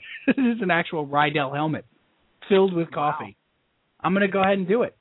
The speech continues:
Speaker 1: I don't even care. Uh, let's just hang out and, and talk. One of the, uh, we, we may have a couple of guests, a couple of friends join us to just B S. Uh, P J's under the weather. I'm a little under the weather, but I'm not gonna let it affect me. I'm a professional. I'll rise above it.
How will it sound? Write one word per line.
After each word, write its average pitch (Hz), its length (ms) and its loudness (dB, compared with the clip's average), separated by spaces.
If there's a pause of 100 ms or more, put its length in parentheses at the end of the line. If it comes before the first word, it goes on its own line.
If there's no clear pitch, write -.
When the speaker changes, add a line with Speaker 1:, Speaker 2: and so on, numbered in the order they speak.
(160)
Speaker 1:
I 156 120 0
don't 190 140 0
even 190 220 -2
care. 220 320 -4 (840)
Uh, 180 320 4
let's 214 140 2 (140)
just 254 180 -4
hang 285 180 6
out 247 220 6
and, 151 160 -6
and 165 220 -8
talk. 180 260 2
One 190 100 0
of 214 100 0
the, 196 680 2
uh, - 20 -12
we, 185 180 -8
we 190 180 0
may 190 280 4
have 165 140 2
a 147 60 -6
couple 170 280 -2
of 139 80 -4
guests, 196 280 2 (920)
a - 40 -8
couple 175 180 0
of 143 100 -2
friends 196 320 2
join 202 240 2
us 220 140 2 (140)
to 160 60 -4
just 147 380 -6
B 170 240 4
S. 117 140 -4 (1200)
Uh, 117 240 -10
P 190 160 -2
J's 185 240 2
under 180 220 0
the 165 60 0
weather. 165 260 2
I'm 170 180 0
a 180 40 -2
little 180 140 -4
under 175 140 -2
the 170 60 -2
weather, 175 160 2
but 185 80 -2
I'm 233 80 0
not 302 140 4
gonna 180 60 6
let 160 160 6
it 131 140 0
affect 185 240 -4
me. 98 260 -16
I'm 147 220 -4
a 135 60 -8
professional. 131 680 -8
I'll 147 120 -10
rise 151 260 -4
above 220 220 0
it. 107 120 -12